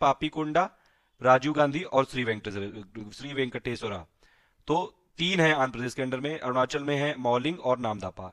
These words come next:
ठीक है। असम में टोटल मिला के कितने हैं? असम में पांच हैं, दिब्रू शेखोवा, काजीरंगा, मानस,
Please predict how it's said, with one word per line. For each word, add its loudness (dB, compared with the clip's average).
ठीक -8
है। -6
असम 2
में 0
टोटल -2
मिला 0
के -4
कितने -8
हैं? -4
असम -2
में -4
पांच -4
हैं, -18
दिब्रू -2
शेखोवा, 4
काजीरंगा, 0
मानस, 0